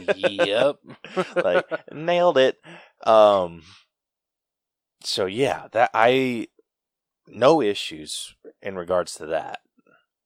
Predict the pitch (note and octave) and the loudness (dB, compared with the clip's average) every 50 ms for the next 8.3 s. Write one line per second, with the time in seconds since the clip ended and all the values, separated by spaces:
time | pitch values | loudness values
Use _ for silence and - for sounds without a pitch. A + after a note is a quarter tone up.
0 | _ _ - G#2 G2+ F#2 F2 F2 _ _ _ _ _ _ _ _ F#2+ F#2+ F#2+ F#2 | _ _ -20 -20 -20 -20 -20 -20 _ _ _ _ _ _ _ _ -4 -2 0 0
1 | F2+ E2+ E2 D#2+ D#2 D2+ D2 C#2+ D2 _ _ _ _ _ _ _ _ _ _ _ | 0 -2 -4 -6 -10 -14 -20 -20 _ _ _ _ _ _ _ _ _ _ _ _
2 | _ _ _ _ _ _ _ _ _ _ - A2 G2 G2+ F#2+ F#2 F2 E2+ E2+ F2 | _ _ _ _ _ _ _ _ _ _ -20 -6 0 2 2 2 2 0 -2 -6
3 | - _ _ _ _ _ _ _ _ _ _ _ _ _ _ _ _ _ _ _ | -10 _ _ _ _ _ _ _ _ _ _ _ _ _ _ _ _ _ _ _
4 | _ _ _ _ _ _ F2+ F2+ E2+ E2 F2 F#2 F#2+ G2+ A2 A#2 A#2+ A2+ G#2+ G#2 | _ _ _ _ _ _ -8 -6 -6 -6 -6 -4 -2 -2 0 2 2 2 2 0
5 | G2+ F#2 D#2 F2+ G2 G2 G2 G2+ G2 - - - F2 E2 D#2+ - - - E2+ E2 | -2 -4 -6 -4 -2 0 0 0 -2 -4 -8 -8 -8 -8 -8 -8 -6 -4 -4 -4
6 | E2 - - E2+ D#2 D#2+ E2 E2 D#2+ D#2 D2+ D2 D2+ D2 - _ _ _ _ _ | -4 -4 -8 -10 -10 -8 -6 -6 -6 -6 -8 -8 -10 -14 -16 _ _ _ _ _
7 | _ _ _ _ _ _ _ _ _ _ _ _ _ _ _ _ _ _ _ - | _ _ _ _ _ _ _ _ _ _ _ _ _ _ _ _ _ _ _ -10
8 | F2 E2+ D#2+ D#2+ E2 F2 | -10 -10 -8 -10 -12 -10